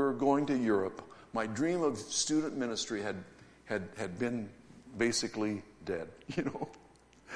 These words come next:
But God opened the door up, and, and,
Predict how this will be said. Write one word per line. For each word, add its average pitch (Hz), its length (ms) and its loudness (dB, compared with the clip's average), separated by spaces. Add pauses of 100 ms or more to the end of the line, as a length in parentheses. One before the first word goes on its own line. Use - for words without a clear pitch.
(180)
But - 280 6
God - 360 -4 (640)
opened 185 400 10
the 165 60 0
door 147 320 10
up, 131 200 6
and, 127 200 2 (760)
and, 127 220 -2